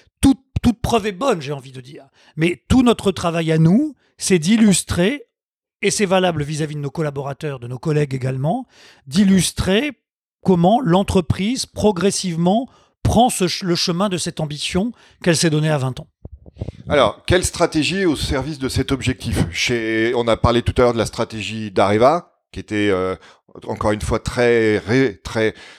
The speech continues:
Speaker 2: très innovante par rapport au secteur. Chez Total, comment tu déploies cette, euh, cette stratégie de communication avec probablement une différence là aussi entre la France et l'international,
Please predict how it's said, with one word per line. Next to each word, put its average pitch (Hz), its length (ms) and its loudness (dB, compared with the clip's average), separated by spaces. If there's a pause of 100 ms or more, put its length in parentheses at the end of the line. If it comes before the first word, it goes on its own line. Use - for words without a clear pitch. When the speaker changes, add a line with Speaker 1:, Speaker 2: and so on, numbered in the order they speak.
Speaker 2:
très 123 280 0
innovante 147 420 2
par 110 120 -2
rapport 107 300 0
au 104 60 -2
secteur. 147 540 0 (320)
Chez 139 200 -6
Total, 160 340 2
comment 143 280 2
tu 127 160 -10
déploies 131 480 2
cette, 117 360 -4
euh, 104 160 -10
cette 110 180 -12
stratégie 127 460 -2
de - 80 -14
communication 120 760 0 (240)
avec 127 200 0
probablement 123 420 2
une 139 120 -2
différence 113 480 0
là 110 100 2
aussi 123 220 -4
entre 117 240 -2
la 104 100 2
France - 280 -6
et 110 40 -4
l'international, 107 720 0